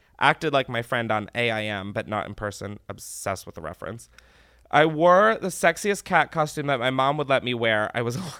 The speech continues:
<laughs> I was eleven, and he never showed up for trick-or-treating with us, so I egged that motherfucker's house. Parentheses, I'm a lesbian now. <laughs> Oh my God, I love that.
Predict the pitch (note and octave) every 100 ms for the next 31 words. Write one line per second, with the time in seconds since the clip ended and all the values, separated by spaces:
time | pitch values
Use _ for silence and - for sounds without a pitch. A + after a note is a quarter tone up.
0 | - _ _ _ - C#3 C#3+ D3 A2+ G#2
1 | A#2 - - - - _ D3 D3+ E3+ E3+
2 | E3 F3 - E3 D3+ D3 - _ _ _
3 | _ _ _ - - C#3 C3 A#2+ - D3+
4 | D3+ C#3 - C3+ A#2+ G#2 G2+ F2+ G2+ -
5 | - _ - D3+ C#3 - C#3 D3 D3+ C#3
6 | B2+ B2+ B2 B2 B2 A2+ A#2 F2 G#2+ -
7 | - - A#2+ A2+ B2+ B2+ A#2+ - A2+ A2+
8 | G2+ F#2+ D#2 D#2+ E2 C2 C3 - G#5+ A#5
9 | B5 A4+ - G#4 - D#4+ G4+ _ - A#3
10 | A#3+ A#3+ A3+ F#3+ - - G#3+ G3+ F3+ E3
11 | D3+ C#3+ C#3+ - F#3 G3 F3 D#3+ D#3 D#3
12 | D#3 D3 D3 C3+ C3 -